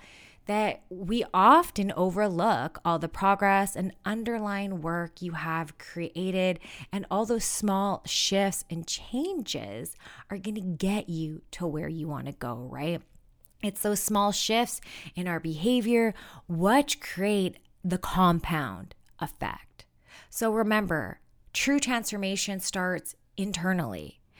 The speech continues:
It's not just about eating better and moving your body. It's the thoughts and beliefs you carry and that negative self-talk and self-sabotaging behavior. You know, what beliefs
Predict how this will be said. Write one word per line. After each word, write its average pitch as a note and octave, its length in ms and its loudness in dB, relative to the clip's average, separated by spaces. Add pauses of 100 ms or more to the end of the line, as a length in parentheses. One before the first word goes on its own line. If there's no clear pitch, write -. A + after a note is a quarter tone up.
(280)
It's - 180 -4
not G#3+ 520 -2
just F#3 360 -2
about F#3+ 400 -4
eating G3 380 0
better D#3+ 320 -2
and D#3+ 260 -6
moving G3 460 2
your F3+ 160 -2
body. D#3 600 0 (400)
It's A#3+ 180 0
the A#3+ 160 0
thoughts A3 760 4
and F#3+ 180 -6
beliefs G3+ 840 2 (140)
you G#3 140 -4
carry A3 580 2
and F#3 140 -4
that F#3+ 100 -4
negative G#3 480 0
self-talk G3+ 800 0
and F3 140 -4
self-sabotaging G#3 1600 0
behavior. F3 720 0 (1160)
You G3 120 0
know, G3 100 2
what F#3+ 340 4
beliefs A#3 840 4